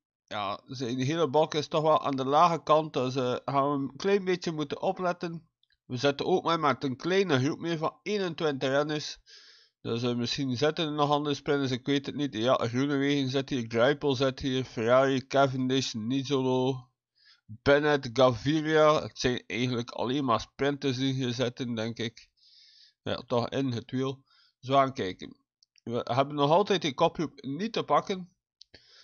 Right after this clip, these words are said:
Dus dat is wel wat jammer. We hebben hier, dus Alaphilippe die wel bijna einde krachten is, dus, eh, we gaan een klein beetje moeten opletten, zijn energie zal geven.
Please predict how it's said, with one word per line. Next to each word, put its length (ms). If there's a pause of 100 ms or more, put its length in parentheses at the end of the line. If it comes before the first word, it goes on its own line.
(240)
Dus 300
dat 240
is 60
wel 280
wat 260
jammer. 500 (1300)
We 120
hebben 260
hier, 420
dus 280
Alaphilippe 480
die 100
wel 180
bijna 280
einde 360
krachten 460
is, 180
dus, 220
eh, 260
we 80
gaan 180
een 140
klein 300
beetje 240
moeten 240
opletten, 500
zijn 280
energie 440
zal 220
geven. 480